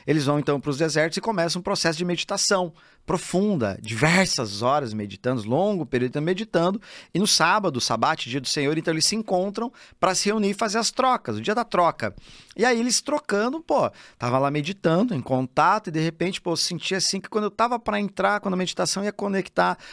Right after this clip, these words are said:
eu sentia assim, dois dedos abaixo do umbigo, assim, um, um negócio, meu corpo aquecia assim, cara,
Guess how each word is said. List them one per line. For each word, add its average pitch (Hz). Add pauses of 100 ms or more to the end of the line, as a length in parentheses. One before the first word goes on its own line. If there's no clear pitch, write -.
(140)
eu 139
sentia 143
assim, 151
dois 147
dedos 139
abaixo 127
do 127
umbigo, 120
assim, 131
um, 135 (380)
um 120
negócio, 127
meu 135
corpo 160
aquecia -
assim, 170
cara, 156